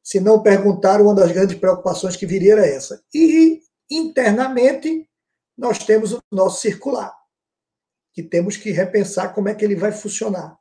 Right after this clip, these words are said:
né? Porque nós não temos uma frota, uma demanda de ônibus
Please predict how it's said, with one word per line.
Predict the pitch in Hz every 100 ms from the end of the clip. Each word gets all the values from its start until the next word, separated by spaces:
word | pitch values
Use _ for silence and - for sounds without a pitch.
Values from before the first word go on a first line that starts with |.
| _
né? | - - _
Porque | - 175
nós | 202 220
não | 214
temos | 220 247 226 180
uma | 180
frota, | - 175 175 175 - 139 - _ _ _
uma | 175 175
demanda | 185 165 185 175
de | 165 165
ônibus | 170 208 214 220 -